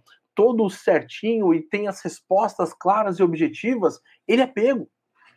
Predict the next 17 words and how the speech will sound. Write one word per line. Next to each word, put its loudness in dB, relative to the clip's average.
E-, -2
ele 2
chega 0
num 2
momento 0
onde 2
ele 0
tem -2
que -4
reconhecer -2
e -6
falar 0
assim, -4
na 0
verdade, -2
realmente, -4
quem -2